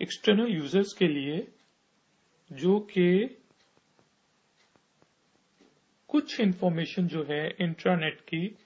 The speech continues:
उसको access कर सकें। तो जब company ये काम करती है और ये जो window create करती है,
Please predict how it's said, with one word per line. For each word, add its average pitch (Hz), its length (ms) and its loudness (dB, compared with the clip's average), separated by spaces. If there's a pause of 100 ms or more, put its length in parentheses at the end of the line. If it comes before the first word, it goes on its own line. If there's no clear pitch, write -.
(320)
उसको 190 580 0 (420)
access - 760 -6
कर 147 120 -4
सकें। 135 560 -12 (920)
तो 220 420 4 (300)
जब 233 340 -2
company 220 480 -2
ये 208 220 2
काम 196 280 4
करती 170 400 -4
है 160 340 -4 (280)
और 175 100 2
ये 180 100 0
जो 160 120 -6
window 180 300 0
create 165 340 -2
करती 180 440 -2
है, 147 440 -6